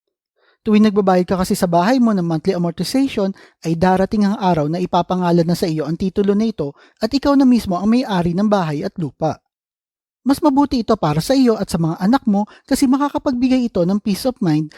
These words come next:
na kahit gaano kahirap ang buhay, ay may bubong ka pa rin na masisilungan na matatawag mo na sa iyo. Ang pang-anim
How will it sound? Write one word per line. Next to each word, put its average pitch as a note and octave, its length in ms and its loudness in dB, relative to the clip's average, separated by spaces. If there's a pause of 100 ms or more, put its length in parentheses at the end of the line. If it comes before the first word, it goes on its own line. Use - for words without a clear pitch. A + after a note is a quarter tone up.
(120)
na F#3 160 -2
kahit F3+ 320 0
gaano E3 240 0
kahirap E3+ 480 0
ang F#3 120 0
buhay, G#3 440 2 (240)
ay A3 80 0
may A#3+ 160 4
bubong A3+ 320 0
ka A#3+ 80 -2
pa A3+ 160 -2
rin F#3 80 0
na E3+ 120 0
masisilungan F#3 680 0
na F3 80 -4
matatawag A3 560 0
mo D3+ 80 -4
na E3+ 160 0
sa - 80 0
iyo. B2 480 -6 (3500)
Ang D#3+ 160 0
pang-anim A3 720 0